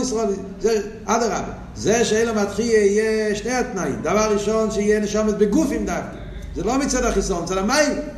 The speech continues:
בגלל שהגילוי זה גילוי של סובב, אז לכן אין בזה הגבלה, זה יכול להתגלות גם בגוף, עיר הסובב יכול להתגלות גם במקום כזה שהוא בעין הריח. יא, ואדרבה, כמו שנסביר בהמשך, אז דווקא הסובב הוא כלי ל-, הגוף הוא כלי לזה, ולכן,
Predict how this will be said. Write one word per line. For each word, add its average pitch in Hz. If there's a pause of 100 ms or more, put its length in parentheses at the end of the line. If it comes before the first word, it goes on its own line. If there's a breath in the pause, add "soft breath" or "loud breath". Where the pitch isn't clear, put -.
(320 loud breath)
בגלל 262
שהגילוי 202
זה 185
גילוי 196
של 196
סובב, 220 (300 loud breath)
אז 165
לכן 220
אין 233
בזה 214
הגבלה, 214
זה 220
יכול 208
להתגלות 214
גם 208
בגוף, 175
עיר 175
הסובב 226
יכול 214
להתגלות 208
גם 214
במקום 202
כזה 196
שהוא 175
בעין 160
הריח. 165 (580 loud breath)
יא, 156 (100)
ואדרבה, 208
כמו 180
שנסביר 170
בהמשך, 165 (320 loud breath)
אז 135
דווקא 208
הסובב 185
הוא 180
כלי 180
ל-, 180
הגוף 156
הוא 180
כלי 180
לזה, 165 (500 loud breath)
ולכן, 175